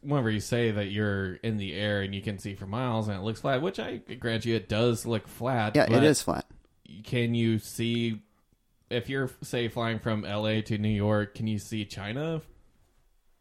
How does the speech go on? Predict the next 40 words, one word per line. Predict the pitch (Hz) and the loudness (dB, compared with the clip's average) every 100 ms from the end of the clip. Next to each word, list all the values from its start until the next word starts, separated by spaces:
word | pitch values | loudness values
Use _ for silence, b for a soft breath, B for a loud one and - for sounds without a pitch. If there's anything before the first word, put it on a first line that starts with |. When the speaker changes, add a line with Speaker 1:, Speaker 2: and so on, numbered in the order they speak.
| - _ - | -20 _ -8
Speaker 2:
Of | - | 0
course. | 233 226 - - | 2 2 0 0
I | 165 | 4
mean, | 185 170 - b b b | 6 4 0 b b b
can | - 180 | 4 8
you | 180 190 | 10 10
see, | 208 - 185 185 190 190 - | 8 8 8 8 8 4 0
like, | - 131 127 - - _ _ _ - | 8 10 10 6 -16 _ _ _ 0
how | 156 165 180 | 12 12 12
far | - 170 165 | 10 10 12
can | 160 147 | 10 8
the | |
human | 131 151 143 | 8 8 10
eye | 131 123 | 8 8
see? | - 113 | 8 8
Our | 101 | 8
naked | 147 175 165 | 8 8 8
eye | 147 143 143 143 139 | 10 12 12 10 6
can | 139 | 6
only | 139 135 | 8 6
see | - 143 139 135 - | 6 4 4 4 0
a | 131 | -2
certain | - 151 127 123 | 6 8 8 10
distance. | 156 - 117 113 - B B | 10 10 8 6 4 B B
Of | 127 | 4
course | - 202 202 | 12 12 12
I | 123 | 12
can't | - 127 | 6 2
see | - 107 | 2 2
to | 98 | 2
China. | - 95 98 90 - | 2 4 4 2 0
Speaker 1:
It's | 151 - | -4 -2
not | 131 139 | 0 8
Speaker 2:
There's | 175 143 | 12 12
clouds, | - 170 175 170 170 160 | 12 12 12 12 12 12
there's | 139 127 | 8 8
smog, | - 147 143 147 147 147 156 | 8 10 12 12 12 10 2
there's | 127 123 | 2 4
pollution | - 139 190 180 175 | 8 12 12 12 12
everywhere. | 135 120 104 104 101 104 | 12 10 10 10 10 8